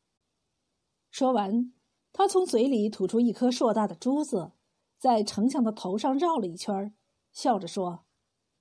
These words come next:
：“大人，你的病已经好了，还赖在床上干嘛？”说完，老鳖呼的一下就不见了。丞相大吃一惊，一下子醒了，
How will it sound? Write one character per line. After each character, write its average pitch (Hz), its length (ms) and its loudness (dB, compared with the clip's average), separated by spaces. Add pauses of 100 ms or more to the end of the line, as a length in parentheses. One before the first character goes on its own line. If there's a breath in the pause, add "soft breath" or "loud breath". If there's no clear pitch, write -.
(680)
：“大 208 340 2
人， 190 600 -2 (640)
你 220 180 4
的 254 140 4
病 254 560 2 (180)
已 240 220 4
经 311 220 2
好 185 400 0
了， 254 460 4 (640)
还 294 180 4
赖 339 200 8
在 254 120 4
床 269 360 4
上 285 160 0
干 285 200 6
嘛？” 254 600 2 (1500)
说 294 240 2
完， 220 420 0 (120)
老 262 160 4
鳖 349 160 4
呼 403 260 4
的 392 80 0
一 208 120 2
下 226 140 -2
就 226 140 -2
不 180 160 -6
见 220 260 -2
了。 - 140 -20 (1120)
丞 240 180 2
相 269 160 2
大 240 200 2
吃 285 120 -2
一 277 120 4
惊， 311 300 -2 (440)
一 311 80 -2
下 381 220 2
子 440 100 -4
醒 - 320 -4
了， 226 300 -2